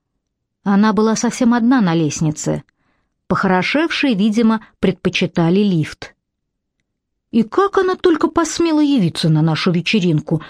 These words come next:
нарядившись свиньёй? Здесь все должны быть при параде». Она явно ошиблась вечеринкой. «Надо быть совершенно невоспитанной, чтобы явиться в таком виде».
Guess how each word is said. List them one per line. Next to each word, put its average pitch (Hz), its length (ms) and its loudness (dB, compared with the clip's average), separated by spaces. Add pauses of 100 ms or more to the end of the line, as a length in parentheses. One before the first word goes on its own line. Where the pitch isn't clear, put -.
(120)
нарядившись 196 720 2
свиньёй? 202 600 4 (720)
Здесь 156 340 0
все - 240 0
должны 311 380 2
быть 320 200 0
при 320 140 2
параде». 165 640 -2 (840)
Она 196 300 2
явно 175 460 2
ошиблась 180 440 0
вечеринкой. 190 760 0 (800)
«Надо 165 460 2
быть 160 160 -2
совершенно 185 560 0
невоспитанной, 202 880 0 (160)
чтобы 165 320 2
явиться 190 400 0
в - 60 -8
таком 175 360 0
виде». 156 460 -2